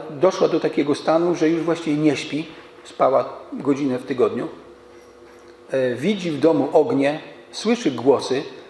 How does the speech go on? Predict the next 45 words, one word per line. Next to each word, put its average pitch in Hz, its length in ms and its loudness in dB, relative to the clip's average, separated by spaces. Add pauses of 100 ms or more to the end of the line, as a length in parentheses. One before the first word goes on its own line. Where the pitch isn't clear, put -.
(240)
kontakt 196 400 4
jest - 180 -4
coraz 165 260 4
gorszy. 123 240 2
Oczywiście 190 300 0
do 135 100 2
szkoły 147 280 2
nie 143 80 0
chodzi, 143 260 0
bo, 131 180 0
bo 135 160 2
w 147 100 0
ogóle 143 200 0
nie 147 120 0
ma 143 100 2
o 139 40 -2
czym 139 160 -6
mówić. 120 360 -6 (960)
I 156 120 0
ona 180 220 4
mówi: 190 340 -4 (340)
"No, 170 220 0 (200)
wszyscy - 340 -2
są 208 160 -2
bezradni". 160 460 2 (2250)
I 220 400 -2 (240)
tak 196 180 2
na 165 180 2
tyle, 160 400 2
na 151 160 0
ile 151 180 2
ta 143 160 0
dziewczyna 160 400 0
była 147 200 2
w - 60 -8
stanie, 165 320 2
a 135 60 0
przede 151 220 -2
wszystkim 156 360 -6
z - 40 -12
tą 135 100 -2
mamą 139 380 2
się - 140 -8
tak - 220 -2
modliłem, 156 600 2